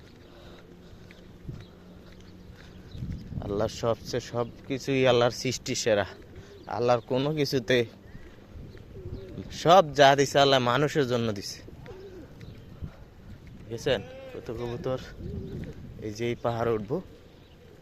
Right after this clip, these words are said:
কিছুক্ষণ আগে বলেছিলাম যে আরাফাত ময়দানের পাহাড়, এই পাহাড়েই সব হাজিরা উঠে। আবার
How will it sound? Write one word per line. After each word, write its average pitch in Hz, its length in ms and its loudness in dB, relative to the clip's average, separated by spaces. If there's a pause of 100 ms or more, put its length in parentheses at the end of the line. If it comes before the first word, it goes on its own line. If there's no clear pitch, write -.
(360)
কিছুক্ষণ 113 340 -4
আগে 113 180 2
বলেছিলাম 120 500 2 (840)
যে 104 100 2 (920)
আরাফাত 120 340 2
ময়দানের 120 520 4
পাহাড়, 127 280 0 (480)
এই 127 160 4 (100)
পাহাড়েই 120 340 2
সব 123 300 4
হাজিরা 110 380 4
উঠে। 151 200 0 (1000)
আবার 117 200 4